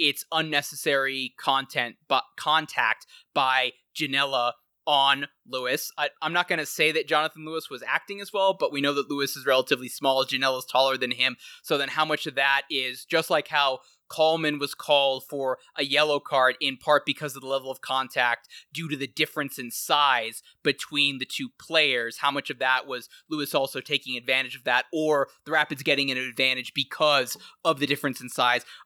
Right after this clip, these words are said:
of those two players? I think it's ultimately, it, it's gonna come out as a wash. There's gonna be a few other fouls that, you know, that aren't gonna go the Rapids' way the rest of the season. There's a few that they're gonna get that are gonna be slightly to their benefit. You know, does that make up for,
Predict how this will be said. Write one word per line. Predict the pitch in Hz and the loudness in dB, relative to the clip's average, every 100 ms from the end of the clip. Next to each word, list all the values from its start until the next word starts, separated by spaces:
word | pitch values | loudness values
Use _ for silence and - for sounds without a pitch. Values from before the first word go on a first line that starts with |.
| - | 0
of | 151 | 2
those | 135 - | 2 0
two | 135 | -4
players? | - 113 107 - | 0 -2 0 2
I | 190 | 4
think | 208 | 4
it's | 180 | 4
ultimately, | 170 160 151 147 139 139 - | 2 2 2 2 4 2 2
it, | 147 | 0
it's | 165 165 | 0 2
gonna | 175 | 2
come | 160 160 | 2 2
out | 147 | 2
as | 139 | 0
a | 131 | 2
wash. | 135 135 - | 4 2 2
There's | 135 | 0
gonna | 135 143 | 4 4
be | 139 | 4
a | 135 | 4
few | 143 | 4
other | 135 127 | 4 2
fouls | - 127 127 127 | 4 4 4 2
that, | - 123 - - | 2 0 0 -6
you | - | 2
know, | 147 | 2
that | 127 135 - | 2 -2 0
aren't | 156 151 | 0 2
gonna | 147 | 0
go | 139 139 | 2 0
the | |
Rapids' | 127 131 131 131 | 2 0 0 -2
way | 131 127 | 0 0
the | 123 | 2
rest | 123 - | 0 -2
of | |
the | 127 | -6
season. | - 131 127 | -2 -2 -2
There's | 123 127 | -4 -4
a | |
few | 131 151 | -2 0
that | 135 135 | 0 2
they're | 135 | 0
gonna | 120 120 | 2 0
get | 135 127 - | 0 -2 0
that | 135 | 0
are | |
gonna | 127 131 | 2 0
be | 123 | -2
slightly | 123 135 123 131 | 0 0 2 0
to | 120 | 0
their | 120 131 127 - - - | 2 2 2 -4 -16 -8
benefit. | 135 160 143 - 135 120 - - | 0 2 2 0 0 0 -4 -10
You | - 139 | 0 2
know, | 131 | 2
does | 131 147 139 139 127 - - | 0 2 2 2 -2 -10 -2
that | 143 151 | 0 0
make | 165 147 147 | 0 0 2
up | 147 135 | 0 0
for, | - 143 131 131 127 | -2 0 4 4 4